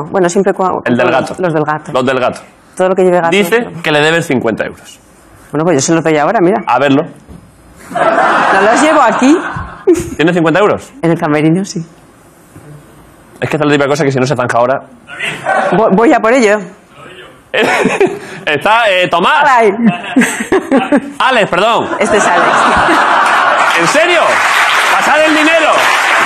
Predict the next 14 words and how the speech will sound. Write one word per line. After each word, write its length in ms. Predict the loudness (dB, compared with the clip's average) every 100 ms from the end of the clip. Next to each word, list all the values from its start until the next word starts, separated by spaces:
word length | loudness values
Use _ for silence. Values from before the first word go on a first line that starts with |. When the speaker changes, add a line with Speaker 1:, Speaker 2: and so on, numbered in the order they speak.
| 0 0 -2 -2 -2 0 0 0 -2 -2 -2 -2 -2 -2 -2 -2 -2 -2 0 0 0 0 0 0 -2 -2 -2 -2 -2 -2 -2 -2 -2 -2 -2 -2 -2 -2 -2 -2 -2 -2 -2 -2 -2 -2 -2
Speaker 2:
Pero, 100 | 0 0
¿y 40 |
que 140 | 0 0
va-, 180 | -2 -2
está 180 | -2 0
Borja 260 | 2 2 0
por 180 | 2
ahí? 200 | 0 0 0 -2 -2 -2 -2 -4 -4 -4 -2 -2
Eh, 120 | -2 -2
Bor-, 220 | 0 0 2
¿Borja 280 | 0 0
está? 420 | -2 0 0 0 -4 -12 -16 -20 -20 -10 -8 0 0 2 0 0 0
¿No 120 | 0
está? 500 | 0 2 2 0 -10